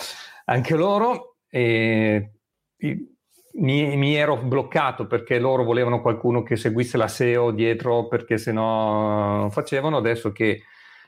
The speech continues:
il marketer mi segue anche la seo, eh, riprendere in mano tutto il discorso della link building, quindi vedere di eh, creare una strategia di link building attraverso loro. Il secondo obiettivo è, eh, fare la nuova home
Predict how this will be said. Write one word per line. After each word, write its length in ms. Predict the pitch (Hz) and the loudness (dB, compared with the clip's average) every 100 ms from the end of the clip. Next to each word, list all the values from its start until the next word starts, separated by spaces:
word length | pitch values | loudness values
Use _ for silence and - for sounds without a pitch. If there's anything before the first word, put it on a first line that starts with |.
| _ | _
il 100 | 110 | -2
marketer 520 | 104 127 - 104 107 | 2 2 0 -4 -2
mi 100 | 101 | -4
segue 380 | 101 120 107 110 | -2 -2 2 2
anche 220 | 123 107 | 2 0
la 100 | 139 | -2
seo, 560 | 147 120 113 120 - - _ _ _ - | 0 0 2 0 -4 -16 _ _ _ -4
eh, 120 | 127 | -2
riprendere 360 | 107 120 117 113 | 0 0 2 2
in 60 | |
mano 220 | 107 107 | 2 2
tutto 220 | 104 104 107 | -2 -4 -4
il 80 | |
discorso 400 | 104 - 104 - | -4 -2 -4 0
della 120 | 98 95 | 0 0
link 280 | 98 101 | 0 -2
building, 400 | 101 95 107 104 | -2 -4 -2 -2
quindi 320 | 101 95 104 - | 0 -2 -4 -4
vedere 420 | 123 107 110 107 | -2 0 2 2
di 240 | 101 104 - _ _ _ _ | 2 0 -2 _ _ _ _
eh, 260 | - - 135 | -10 -8 -8
creare 300 | - 110 110 | -2 0 0
una 320 | 110 107 107 - - _ | 0 0 0 -4 -16 _
strategia 640 | - - 120 - 117 107 107 | -20 -2 -2 0 0 0 2
di 160 | 104 | 2
link 240 | 101 104 101 | 2 0 2
building 280 | 104 98 | 0 0
attraverso 460 | 95 92 92 92 123 | -2 0 -2 0 0
loro. 260 | 147 202 240 | 0 0 -2
Il 60 | |
secondo 360 | - 127 151 120 | -4 -2 0 0
obiettivo 760 | 143 160 151 147 196 - - - | -2 -2 -2 0 0 -2 -8 -4
è, 360 | 113 113 - _ | -2 -2 -8 _
eh, 360 | 110 104 107 107 | 0 2 2 0
fare 240 | 123 110 | -2 0
la 80 | 113 | 0
nuova 360 | 107 117 - - | 2 0 -2 -2
home 540 | 139 123 127 147 - | 0 2 2 0 -4